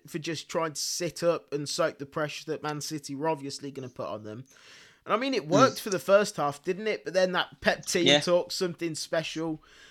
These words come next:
Speaker 1: And then John Stones, <laughs> of all people, put Man City ahead.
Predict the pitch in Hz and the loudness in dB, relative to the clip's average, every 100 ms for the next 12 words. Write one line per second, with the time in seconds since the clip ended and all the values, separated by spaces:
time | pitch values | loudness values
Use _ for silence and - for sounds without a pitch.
0 | _ 147 160 156 127 175 175 - 170 165 | _ -2 -2 -2 2 2 2 0 2 2
1 | 160 151 - - 185 190 185 180 170 156 | 0 -6 -6 -2 2 4 2 -2 -2 -2
2 | 156 - 165 156 156 147 151 - 127 120 | -4 -2 -4 -2 -4 -4 -6 -6 -8 -6
3 | 117 | -8